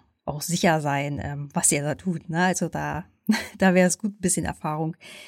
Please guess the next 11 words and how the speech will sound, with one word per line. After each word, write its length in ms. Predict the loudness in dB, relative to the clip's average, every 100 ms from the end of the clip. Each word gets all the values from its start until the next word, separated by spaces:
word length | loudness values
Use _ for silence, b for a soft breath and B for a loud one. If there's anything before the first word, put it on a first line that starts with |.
| B
in 260 | 6 6 8
Energiearbeit 1000 | 4 0 0 -2 -2 -4 -4 -6 -6 -8
zu 180 | -10
haben. 460 | -10 -10 -8 -8 -8 _
Und 680 | -6 -4 -2 -4 -6 -12 -20 b b b b b b _
ja, 100 | -20 -20 _
meinen 200 | -2 0
Favoriten 440 | 4 6 6 4 2
kennt 200 | 4 4
ihr 80 | 4
jetzt, 320 | 2 0